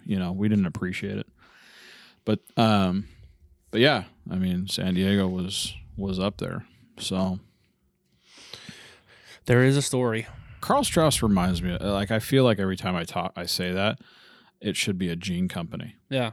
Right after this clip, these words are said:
Speaker 1: Why is
Speaker 2: Levi
Speaker 1: that?
Speaker 2: Strauss.
Speaker 1: Yeah, okay, there you go. That's why. <laughs>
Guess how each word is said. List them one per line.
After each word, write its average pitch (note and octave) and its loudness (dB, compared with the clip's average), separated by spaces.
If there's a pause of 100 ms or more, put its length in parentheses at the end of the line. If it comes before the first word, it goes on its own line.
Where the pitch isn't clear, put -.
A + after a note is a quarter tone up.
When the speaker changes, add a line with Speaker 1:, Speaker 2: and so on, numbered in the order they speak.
Speaker 1:
Why B2+ -2
is C3 4
Speaker 2:
Levi A2 0
Speaker 1:
that? - -8
Speaker 2:
Strauss. G#2 -8
Speaker 1:
Yeah, D3 2 (120)
okay, E3+ -6
there E3 -8
you D#3+ -12
go. - -14 (180)
That's - -16
why. F#2 -8 (680)
<laughs> - -2